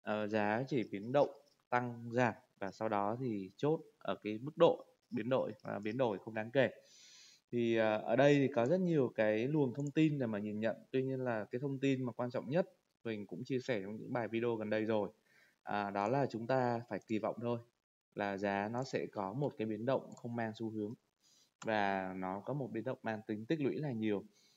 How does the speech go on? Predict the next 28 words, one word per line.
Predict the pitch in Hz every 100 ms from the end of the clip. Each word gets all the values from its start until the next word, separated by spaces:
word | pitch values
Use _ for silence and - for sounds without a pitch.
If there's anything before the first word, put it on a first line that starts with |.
| _
Trong | - 147 151
ba | 156
phiên | 156 151
giao | 147
dịch | 147 -
trở | 104
lại | 85
đây | 127 123
thì |
anh | 123
chị | 123
đều | 117 101
thấy | 107
yếu | 113
tố | 117 107
này, | 131 123 _ -
đó | 107
là | 113
yếu | 110
tố | 110
tích | 110 127
lũy. | 101 143 - _ - _
Ờ, | - 104 104
giá | 104 107
không | - 139
tăng, | 135 143 139
không | 135 131
giảm | 139